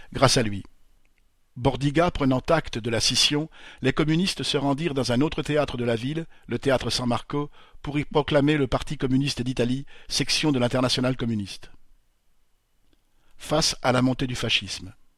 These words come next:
Le parti naissant emmenait avec lui très peu de cadres socialistes, mais beaucoup de jeunes et surtout des ouvriers.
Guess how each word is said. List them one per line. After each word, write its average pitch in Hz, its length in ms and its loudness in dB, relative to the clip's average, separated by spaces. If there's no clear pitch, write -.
Le 135 120 4
parti - 380 2
naissant 165 520 2
emmenait 139 360 2
avec 131 240 0
lui 160 160 -4
très - 240 2
peu 165 220 -4
de 131 100 -2
cadres 123 300 -4
socialistes, 120 580 -4
mais 135 140 6
beaucoup 156 320 -2
de 135 120 2
jeunes 147 300 2
et 123 60 -2
surtout - 300 -4
des 123 180 0
ouvriers. 107 440 -6